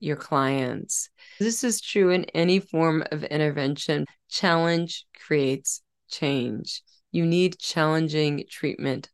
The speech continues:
targets. You need your client to be performing outside of status quo, outside of their comfort zone.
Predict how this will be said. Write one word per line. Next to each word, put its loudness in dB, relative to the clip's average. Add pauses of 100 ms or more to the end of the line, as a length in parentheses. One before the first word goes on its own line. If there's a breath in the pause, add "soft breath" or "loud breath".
targets. -2 (380 loud breath)
You 4
need 2 (160 loud breath)
your 4
client 0
to -10
be -4
performing -2
outside 0
of -6
status -2
quo, -2
outside 2
of 0
their -6
comfort -8
zone. -6